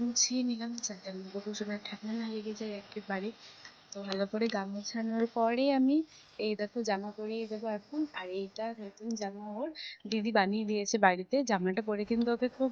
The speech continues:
ভালো লাগছে, তাই না? ওর গায়ে কিন্তু ভীষণ মানিয়েছে। কেমন লাগছে তোমরাও জানিও জামাটাও, আর জামাটা পরে আমার গোপু সোনাকে কেমন লাগে সেটাও জানিও। তো আমার দুটো গোপু তোমরা জানো,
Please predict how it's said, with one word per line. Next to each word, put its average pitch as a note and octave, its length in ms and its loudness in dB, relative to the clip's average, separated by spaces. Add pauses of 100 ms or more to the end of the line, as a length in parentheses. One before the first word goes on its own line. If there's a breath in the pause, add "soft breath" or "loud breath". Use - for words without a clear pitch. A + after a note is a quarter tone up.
ভালো G3 180 2 (100)
লাগছে, G#3 280 0
তাই F#3 200 4
না? C4 140 0
ওর A3+ 100 -2 (120)
গায়ে E3+ 240 0
কিন্তু G#3+ 260 0
ভীষণ A#3 400 4
মানিয়েছে। A#3 520 4
কেমন G#3 200 0 (100)
লাগছে A3+ 200 2 (100)
তোমরাও G3+ 300 0 (120)
জানিও G#3 280 0 (440 loud breath)
জামাটাও, G3 460 6 (100)
আর A3 60 2 (100)
জামাটা G3 300 0 (100)
পরে A#3+ 240 4
আমার C4 180 4
গোপু B3 240 2
সোনাকে B3 340 -2
কেমন B3 220 -2
লাগে B3 160 -2 (100)
সেটাও C4 340 2
জানিও। F3 240 -2 (440 loud breath)
তো - 40 0 (100)
আমার D#4 160 12 (100)
দুটো C#4+ 160 4 (100)
গোপু B3+ 180 4 (140)
তোমরা A3+ 260 2
জানো, B3 220 4